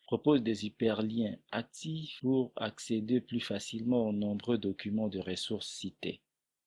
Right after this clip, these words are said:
Ces éléments visent à rendre le document du manuel plus accessible à un large éventail de publics dans le monde entier.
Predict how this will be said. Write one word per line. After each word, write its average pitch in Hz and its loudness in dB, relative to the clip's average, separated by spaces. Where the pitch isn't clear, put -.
Ces 110 0
éléments 123 4
visent 117 -4
à 90 0
rendre 110 0
le 98 -2
document 104 -2
du 95 -4
manuel 95 -2
plus 98 -4
accessible 120 -6
à - -4
un 117 2
large 101 4
éventail 92 -2
de 87 -6
publics 123 -6
dans - -4
le 78 -4
monde 87 -2
entier. 135 -4